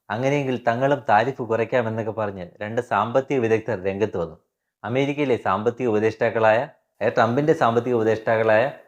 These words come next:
പീറ്റർ നവാരോ, കെവിൻ ഗാസറ്റ് എന്നിവർ. ഇത് സ്വാഭാവികമായും ഇന്ത്യ നൽകിയ സ്ട്രാറ്റജിക്കൽ സ്ട്രൈക്കിൽ നിന്നുള്ള നടുക്കത്തിൽ നിന്നുള്ള സ്വാഭാവികമായ പ്രതികരണമായി വേണം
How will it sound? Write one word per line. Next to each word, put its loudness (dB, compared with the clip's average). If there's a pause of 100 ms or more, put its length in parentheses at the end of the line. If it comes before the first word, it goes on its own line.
(260)
പീറ്റർ 0
നവാരോ, 6 (300)
കെവിൻ -2
ഗാസറ്റ് 2
എന്നിവർ. -2 (640)
ഇത് 2
സ്വാഭാവികമായും 2
ഇന്ത്യ -4
നൽകിയ 0
സ്ട്രാറ്റജിക്കൽ -2
സ്ട്രൈക്കിൽ -4
നിന്നുള്ള -2
നടുക്കത്തിൽ -2
നിന്നുള്ള -4 (200)
സ്വാഭാവികമായ 0
പ്രതികരണമായി 2
വേണം 0